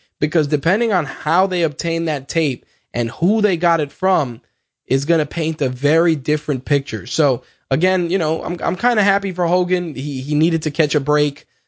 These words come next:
Uh, again, the racial stuff wasn't cool. I'm not, I'm not condoning that, but the guy, <laughs> the guy hasn't been doing well. And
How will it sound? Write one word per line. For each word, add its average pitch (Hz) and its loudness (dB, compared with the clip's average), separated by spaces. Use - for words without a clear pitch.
Uh, 113 -2
again, 170 0
the 147 2
racial 180 0
stuff 156 0
wasn't 139 0
cool. 131 0
I'm 127 0
not, 131 0
I'm 135 0
not 139 0
condoning 135 0
that, 135 0
but 135 0
the 147 -4
guy, 165 0
<laughs> - -
the 143 -4
guy 160 0
hasn't 156 0
been 139 -2
doing 143 0
well. 131 0
And 147 0